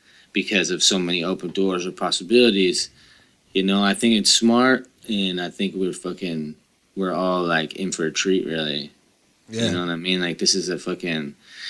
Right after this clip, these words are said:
Speaker 1: this is gonna be something done right. Everybody's gonna do the best they've ever done, anybody involved,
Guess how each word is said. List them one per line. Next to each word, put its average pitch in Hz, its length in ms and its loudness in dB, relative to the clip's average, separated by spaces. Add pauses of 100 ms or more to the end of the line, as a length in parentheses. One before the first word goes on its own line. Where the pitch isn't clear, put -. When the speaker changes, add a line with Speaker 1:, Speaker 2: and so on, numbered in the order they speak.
(340)
Speaker 1:
this 113 160 6
is 127 100 8
gonna 131 160 10
be 127 80 10
something 117 300 8
done 110 260 6
right. 110 400 4
Everybody's 123 560 8
gonna 113 160 8
do 113 180 6
the 98 120 4
best 107 260 2
they've 101 140 4
ever 95 240 2
done, 87 460 -2 (100)
anybody 107 440 4
involved, 90 680 0